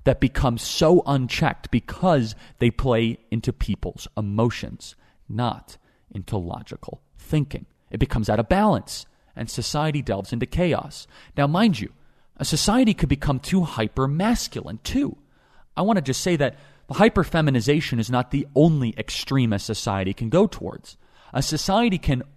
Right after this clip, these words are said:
overcompensate into the hyper-masculine, and that would not be good either. You look at Stalin, you look at Mao, you look at Mussolini, you look at these authoritarian strongmen like Erdogan or in Saudi Arabia or North Korea.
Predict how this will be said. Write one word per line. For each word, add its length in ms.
overcompensate 1600
into 240
the 80
hyper-masculine, 1000
and 180
that 160
would 160
not 220
be 100
good 220
either. 380
You 120
look 180
at 80
Stalin, 600
you 100
look 280
at 180
Mao, 560
you 140
look 240
at 100
Mussolini, 800
you 120
look 180
at 140
these 260
authoritarian 840
strongmen 640
like 240
Erdogan 720
or 120
in 80
Saudi 340
Arabia 460
or 60
North 260
Korea. 480